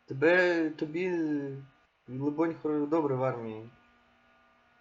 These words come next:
Такому кабану там. А сам то ти не кабан.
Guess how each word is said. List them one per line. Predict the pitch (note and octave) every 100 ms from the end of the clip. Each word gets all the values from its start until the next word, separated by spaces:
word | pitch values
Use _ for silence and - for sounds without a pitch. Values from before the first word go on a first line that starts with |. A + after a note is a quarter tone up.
| _ _ _ _
Такому | C#3 C3+ D#3+ C3 A#2+
кабану | C3+ C3 C#3 C#3 A#2+
там. | G#2+ G#2+ A2 - _ _ _ _ _ _ _ _ _ _ _ _ _ -
А | A#2+
сам | - D3 C3+
то | C3
ти | C3
не | B2+ B2
кабан. | C#3 C3 D#3 F3